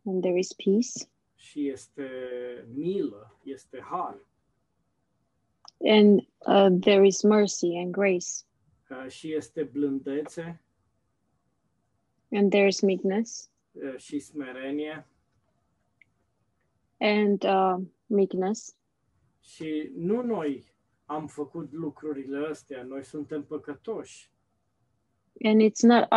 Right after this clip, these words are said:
Speaker 1: us who did all these things, because we are sinners.
Speaker 2: Dar Hristos ne-a dat lucrurile astea.
Speaker 1: But Christ gave us all these things.
Speaker 2: Le-am primit,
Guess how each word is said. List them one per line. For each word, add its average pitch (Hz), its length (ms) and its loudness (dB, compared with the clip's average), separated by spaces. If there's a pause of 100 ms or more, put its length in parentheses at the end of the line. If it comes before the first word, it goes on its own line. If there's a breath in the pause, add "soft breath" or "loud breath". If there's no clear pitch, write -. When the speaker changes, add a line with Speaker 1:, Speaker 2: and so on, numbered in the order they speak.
Speaker 1:
us - 220 0
who 202 120 4
did 202 320 6
all 190 140 4
these 185 260 2
things, 175 400 -2
because 180 360 -4
we 190 160 4
are 180 120 -2
sinners. 175 560 -6 (160)
Speaker 2:
Dar 147 280 -6
Hristos 156 680 -10
ne-a 139 260 -10
dat 156 320 -10 (400)
lucrurile 120 560 -14
astea. 113 400 -20 (960)
Speaker 1:
But 220 240 2
Christ - 560 2
gave 185 300 2
us - 240 -10
all 190 200 0
these 185 220 -4
things. 180 440 -6 (260)
Speaker 2:
Le-am 135 300 -6
primit, 147 540 -8